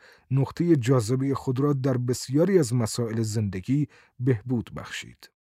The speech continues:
شما دانسته یا نادانسته خالق تجربیات خود هستید. تجربیات زندگی شما پاسخ دقیقی به ارتعاشاتی هستند که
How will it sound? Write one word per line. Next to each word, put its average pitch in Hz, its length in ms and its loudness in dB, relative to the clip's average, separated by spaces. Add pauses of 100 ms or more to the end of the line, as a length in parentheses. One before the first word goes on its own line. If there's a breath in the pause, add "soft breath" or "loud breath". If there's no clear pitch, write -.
(580)
شما 165 340 4
دانسته 143 580 2
یا 139 220 4
نادانسته 117 840 2 (360 soft breath)
خالق 143 560 2
تجربیات 117 760 0
خود - 260 -8
هستید. - 520 -14 (580)
تجربیات 135 640 4
زندگی 143 520 4
شما 147 400 2 (340 loud breath)
پاسخ 156 440 2
دقیقی 143 680 2
به 135 220 -2
ارتعاشاتی 131 640 -2
هستند 110 480 -2
که 131 280 2